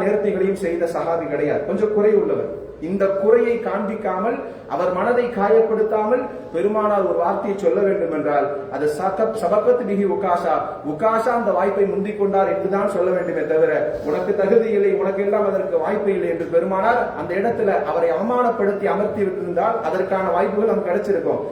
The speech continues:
ஆனால் ஸல்லல்லாஹு அலைஹி வஸல்லம் அதை செய்யவில்லை. இந்த வார்த்தை அவர் மனதை காயப்படுத்தி விடக் கூடாது என்பதற்காக சொல்லப்பட்ட வார்த்தை என்பதாக ஹதீஸ்களில் பார்க்க முடிகிறது.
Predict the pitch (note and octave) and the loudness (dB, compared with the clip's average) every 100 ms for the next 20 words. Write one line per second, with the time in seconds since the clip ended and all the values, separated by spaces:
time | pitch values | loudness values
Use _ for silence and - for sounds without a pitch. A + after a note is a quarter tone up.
0 | - C3+ C#3+ - D#3 F3+ F3+ E3+ E3 D3+ | -10 -8 -6 -4 -2 0 0 0 0 0
1 | D3 C#3+ G#3 A#3 G3+ F#3+ - - - - | 0 2 2 4 4 4 2 0 -6 -10
2 | C3+ D3 D3+ F3+ G#3+ A3 B3 - D3+ D#3+ | -8 -4 -2 0 2 2 2 0 -4 -4
3 | D#3+ D#3+ G#3 G#3 G3+ G3+ G#3 A3+ G#3 F#3+ | -4 -2 -2 -2 -2 0 2 2 2 -2
4 | F#3+ F3 E3 A3+ A#3+ A#3 G3+ F#3+ F3 - | -4 0 0 2 2 2 2 0 -4 -2
5 | F3 F#3+ - E3+ F3 E3 D#3 D3+ D3+ D#3 | -2 -2 -2 -2 -2 -2 -2 0 0 -2
6 | D#3 D3 - - - E3+ E3+ C#3 C#3 C#3 | -2 -2 -2 -2 -6 -8 -6 -2 -2 0
7 | B2+ B2 A2+ G#2 G2 | -2 0 -2 -4 -6